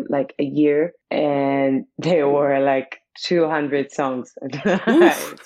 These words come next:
Speaker 1: Seriously.
Speaker 2: Yeah.
Speaker 1: And Doron really has the, the ear and the ability to, to hear few words and just say if this song is suitable for me or not. Uh, really, in ten seconds, he can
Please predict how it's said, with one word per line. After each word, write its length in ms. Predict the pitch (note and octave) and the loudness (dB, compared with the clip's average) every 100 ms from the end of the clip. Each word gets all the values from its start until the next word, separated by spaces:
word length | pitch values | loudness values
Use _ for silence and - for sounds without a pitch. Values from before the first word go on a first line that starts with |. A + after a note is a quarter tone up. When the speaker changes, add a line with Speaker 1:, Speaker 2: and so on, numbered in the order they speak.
| - - - - | -14 -14 -12 -4
Speaker 1:
Seriously. 640 | F#3+ D#3 C#3+ - C#3 C#3 - | -2 0 -2 -4 -6 -6 -8
Speaker 2:
Yeah. 220 | D#3 A2+ C#3+ - - - - | -4 -2 -4 -14 -20 -10 -4
Speaker 1:
And 240 | G3+ G3+ | -2 0
Doron 560 | G3+ G#3 B3+ C#4 C#4 C#4 G3 | 0 0 0 2 2 0 2
really 200 | A3 G#3+ | 2 2
has 240 | G3+ G#3 F3+ | 2 -2 -2
the, 540 | F#3 E3+ D3+ D3 C#3+ D3 | 0 2 2 0 0 -2
the 120 | D3+ F#3 | -2 2
ear 320 | G3+ F#3 F3 _ - | 2 2 -2 _ -8
and 180 | E3 D3 | 0 2
the 100 | C#3+ | 2
ability 460 | C3+ E3+ G3+ - D3+ | 0 0 0 0 -2
to, 500 | D#3 D3 C#3 C#3 C#3+ - | 2 0 2 0 -2 -2
to 120 | E3 | 0
hear 380 | D3+ G3+ D#3 - _ _ _ _ _ - | 2 2 2 -2 _ _ _ _ _ -10
few 260 | - F3+ | 0 2
words 640 | D#3 F3+ G#3+ A3 - - - _ - | 4 4 2 -2 -8 -20 -20 _ -6
and 160 | D#3+ | -4
just 220 | D#3+ F#3 - | -2 -4 0
say 300 | F#3 F3 D#3 | 2 2 0
if 80 | D3+ | -2
this 200 | E3+ - | -4 -2
song 240 | D#3 D3 | -2 0
is 200 | D3 C#3 | 0 -2
suitable 480 | - E3+ D#3 D#3+ D#3 | -4 -4 -2 -2 -2
for 180 | - D#3 | 0 0
me 260 | D#3 D#3+ D3+ | 2 2 2
or 160 | C#3+ | 0
not. 240 | C3+ B2+ _ - _ - - - - _ - | -2 -4 _ -20 _ -20 -20 -20 -20 _ -4
Uh, 420 | D3+ C#3 C3+ C3 | -2 0 0 0
really, 420 | D#3+ G3+ E3+ C3+ _ - | 0 0 0 -4 _ -8
in 180 | - D#3 | -4 -2
ten 200 | F3 E3+ | -2 -2
seconds, 340 | E3 D#3+ D#3 | -2 0 0
he 100 | D#3 | -2
can 320 | D3+ D3+ C#3+ | -2 -2 -4